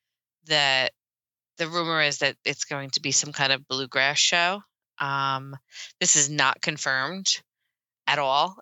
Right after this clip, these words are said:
And in fact, we actually heard rumors that, uh, this is not true at all and that Hoop-Dee-Doo will be back. Um, we're not sure, but we just figured we'd mention it just in case it's something that's important to people.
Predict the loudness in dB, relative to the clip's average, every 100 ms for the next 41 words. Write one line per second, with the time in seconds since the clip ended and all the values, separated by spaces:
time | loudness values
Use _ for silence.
0 | -4 -2 -2 -10 -4 -2 -2 -4 -2 0
1 | 0 -4 -4 -8 -4 -4 -4 -6 -6 -2
2 | -2 0 0 2 4 2 -4 _ _ _
3 | _ _ -8 -4 -2 -2 0 0 -2 -2
4 | -2 -2 -4 -4 -4 0 2 2 0 -6
5 | -4 -2 -4 -6 -8 -4 -4 -4 -6 0
6 | 2 2 -2 -16 _ -12 -10 -12 -16 _
7 | -4 0 2 0 0 -4 -10 -14 -12 -6
8 | 0 0 0 -4 -6 _ -2 -2 -2 -2
9 | 0 0 -2 -2 0 2 2 2 0 -2
10 | 0 2 0 -4 -2 0 2 0 0 -2
11 | -2 -2 0 0 0 0 -2 0 0 0
12 | 0 2